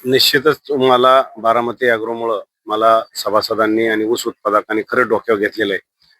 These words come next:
कारण त्यांच्या अडीअडचणी, आमच्या भागातले रस्ते नीट नसल्यामुळं फार अडीअडचणीमध्ये ऊस असतात आणि मग ते ऊस काढणार, काढताना सुद्धा तिथलं लेबर, तिथली वाहनं त्या ठिकाणी गेली, अ, जायला पाहिजेत. मग त्या भागामध्ये दुसरे कारखाने येत नाहीयेत.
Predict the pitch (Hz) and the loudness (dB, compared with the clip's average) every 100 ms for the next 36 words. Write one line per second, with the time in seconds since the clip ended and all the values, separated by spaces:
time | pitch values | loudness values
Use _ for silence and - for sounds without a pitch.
0 | _ - 113 120 104 110 113 117 120 - | _ 0 2 2 0 -2 2 2 0 -2
1 | 110 117 120 110 117 113 101 117 107 104 | 0 2 2 -2 -6 -6 -6 -8 -6 -4
2 | 110 - 110 107 - 127 123 120 107 - | -4 -4 -6 -6 -2 0 0 0 -2 -4
3 | 104 98 87 _ _ _ _ 123 127 123 | -4 -4 -6 _ _ _ _ 0 2 2
4 | 127 113 - 123 120 117 117 113 110 - | 2 0 -4 -4 -2 -4 -4 -4 -6 -6
5 | 98 - _ _ _ - 110 120 123 131 | -16 -16 _ _ _ -6 0 0 2 2
6 | 139 - 123 117 123 117 _ 120 113 - | 2 2 0 2 0 0 _ -6 -6 -6
7 | 117 - 123 117 107 113 110 107 107 117 | -8 -4 -4 -4 -4 -2 0 0 2 0
8 | - _ _ _ - 98 113 117 113 127 | 0 _ _ _ -20 -4 2 2 4 0
9 | 120 120 104 117 113 110 110 120 131 110 | 0 -4 -2 -4 -4 -2 -2 -4 -4 -6
10 | 104 113 117 120 110 101 98 _ _ _ | -2 0 0 0 0 -2 -6 _ _ _
11 | _ 117 107 127 127 127 135 139 143 135 | _ -10 -4 0 2 2 0 2 2 0
12 | 120 - 123 131 113 123 123 120 113 101 | -4 -4 0 -2 0 0 0 0 -4 -6
13 | 95 | -8